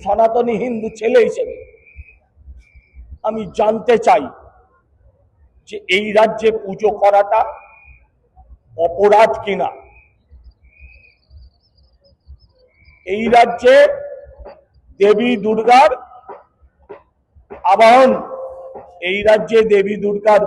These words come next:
পুজো অপরাধ কিনা, সেই সিদ্ধান্ত বাংলার মানুষ। আমাদের সাউন্ডে নাকি বিরাট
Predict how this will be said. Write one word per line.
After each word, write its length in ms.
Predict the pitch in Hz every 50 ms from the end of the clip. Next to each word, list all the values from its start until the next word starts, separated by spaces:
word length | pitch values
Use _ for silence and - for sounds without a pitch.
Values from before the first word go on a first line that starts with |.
| - -
পুজো 280 | 233 233 208 262 240 202 - - - - - _ - _ _ _ _ _ _ _ _ _ _ _ _ _ _ _ _ _ _ _ _ - - _ _ _ _ _ _ - - _ _ - - _ - - _ _ - - 180
অপরাধ 420 | 180 - - 214 214 202 - - - - -
কিনা, 240 | 190 185 170 143 - - - _ _ _ _ _ _ _ _ _ _ -
সেই 200 | - 190 202 190 180 -
সিদ্ধান্ত 400 | 202 190 - - 180 190 190 190 214 202 202
বাংলার 320 | 185 151 165 175 175 175 175 170
মানুষ। 240 | 151 147 147 143 _ _ _ _ _ _ _ _ _ _ _ _ _ _ _ _ _ _ _ _ _ _ _ _ _ _ _ _ _ _ _ _ _ _ _
আমাদের 360 | 165 190 214 233 226 254 254 254 - - -
সাউন্ডে 400 | - 185 202 226 240 240 247 254 254
নাকি 160 | 262 254 254 254 220
বিরাট 220 | 226 240 262 254